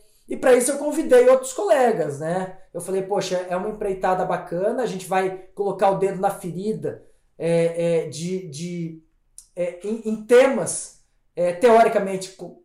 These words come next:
coloquem a, o tempo nessa contextualização, é, muito radicais", né? E, eu, e, e a lógica era meter o ferido na, é,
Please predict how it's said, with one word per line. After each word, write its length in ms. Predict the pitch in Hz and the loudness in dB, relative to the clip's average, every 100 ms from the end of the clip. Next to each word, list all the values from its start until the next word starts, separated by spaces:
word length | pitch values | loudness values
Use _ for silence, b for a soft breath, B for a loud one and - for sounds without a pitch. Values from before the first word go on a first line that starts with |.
| _ | _
coloquem 720 | 196 180 196 220 220 226 220 | -4 2 4 2 0 -2 -2
a, 220 | 175 170 180 | -4 -4 -4
o 60 | |
tempo 420 | 180 208 214 220 185 | -4 2 2 2 -6
nessa 320 | 185 180 180 | -4 -4 -6
contextualização, 1120 | 185 165 175 - 165 165 151 - 185 220 220 B B B - | -10 -12 -12 -8 -6 -6 -8 -6 -4 -4 -10 B B B -8
é, 500 | 180 185 185 - - _ _ _ - | 0 2 2 0 -8 _ _ _ -8
muito 840 | 190 233 254 - 262 247 - - | 0 2 0 -4 -2 -2 -4 -6
radicais", 880 | - 214 - - 185 196 294 302 160 | 0 0 0 -4 0 2 2 -2 -10
né? 360 | 151 170 233 190 | -8 -4 -4 -4
E, 100 | 151 | -4
eu, 340 | 175 185 151 | -2 -4 -4
e, 220 | 151 160 160 | -8 -6 -4
e 80 | |
a 60 | 180 | -2
lógica 420 | 165 180 220 220 | 0 2 2 0
era 120 | 247 | -4
meter 220 | 254 226 247 | -2 -2 -4
o 40 | |
ferido 460 | 240 190 202 226 254 | -4 -4 -4 -6 -4
na, 400 | 262 254 214 - | -4 -4 -6 -4
é, 300 | 190 185 | -4 -4